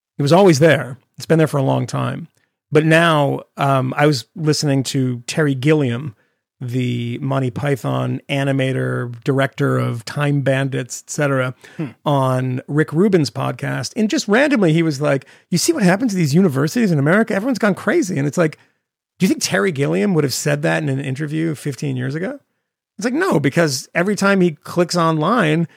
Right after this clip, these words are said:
Speaker 1: there's some video of somebody being a complete psycho on campus. It's just like, we wanna take your money. We wanna take your parents' money, but we don't want them to know what goes on here.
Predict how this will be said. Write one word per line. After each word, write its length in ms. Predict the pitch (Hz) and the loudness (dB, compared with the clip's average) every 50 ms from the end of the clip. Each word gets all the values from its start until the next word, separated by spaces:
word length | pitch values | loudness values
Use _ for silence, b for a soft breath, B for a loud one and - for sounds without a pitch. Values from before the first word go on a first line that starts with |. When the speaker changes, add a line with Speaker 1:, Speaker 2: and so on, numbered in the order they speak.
| b b b b | b b b b
Speaker 1:
there's 140 | - 165 156 | -2 0 2
some 160 | - 185 175 | 2 2 2
video 520 | 143 120 131 156 175 202 208 185 156 147 147 | 2 0 0 0 2 4 4 4 4 4 2
of 100 | 139 131 | 0 0
somebody 300 | - 151 147 160 160 156 | -2 -2 -2 0 0 0
being 200 | 135 147 151 156 | 0 0 -2 0
a 40 | 147 | -2
complete 300 | - 156 131 175 165 151 | -2 -4 -4 -6 -6 -6
psycho 440 | - - - - 143 139 135 143 139 | -8 -6 -4 -4 -4 -4 -4 -4 -4
on 140 | 135 139 143 | -4 -4 -4
campus. 480 | - - 240 240 226 - 147 135 123 - | -4 -4 -4 -4 -2 -2 -4 -4 -4 -6
It's 120 | 143 - | -8 -6
just 180 | - 147 - - | -6 -6 -4 -2
like, 200 | 151 139 135 b b b b b b b b _ | -2 -2 -2 b b b b b b b b _
we 260 | - 139 143 185 214 226 | -8 -2 2 2 4 4
wanna 240 | 233 247 262 240 | 4 4 2 2
take 300 | - - - 190 185 - | 0 0 0 0 0 0
your 100 | 175 160 | 0 0
money. 460 | 147 127 123 123 127 139 175 214 226 - | 0 0 0 -2 -2 -4 -4 -6 -6 -4
We 80 | 165 156 | -2 0
wanna 160 | 165 160 151 | 0 0 0
take 200 | - - 156 143 | -2 -4 -4 -4
your 100 | 143 135 | -4 -6
parents' 480 | - - 156 185 202 208 208 185 - 147 | -6 -6 -4 -2 0 0 0 -2 -2 -4
money, 400 | 139 127 127 127 127 131 139 143 - _ _ _ _ _ _ _ _ _ - | -4 -4 -2 -2 -2 -4 -4 -6 -8 _ _ _ _ _ _ _ _ _ 0
but 80 | 180 | 2
we 80 | 202 220 | 2 4
don't 240 | - 311 330 370 320 | 4 4 4 4 4
want 160 | 254 247 - | 4 4 4
them 100 | 226 180 | 4 2
to 100 | - 180 165 | 2 2 4
know 180 | 151 147 135 135 | 4 4 4 4
what 120 | 135 120 | 2 0
goes 220 | 135 131 135 123 | -2 -4 -4 -4
on 200 | 131 131 135 139 117 | -4 -6 -6 -6 -8
here. 260 | 123 139 127 131 | -8 -10 -12 -16